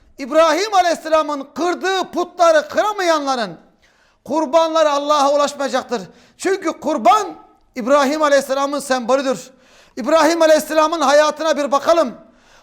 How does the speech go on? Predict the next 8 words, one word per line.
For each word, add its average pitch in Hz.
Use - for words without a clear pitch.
Kurban 320
geldiği 311
zaman 285
herkes 330
hikaye 311
gibi 330
anlatır 311
ama 339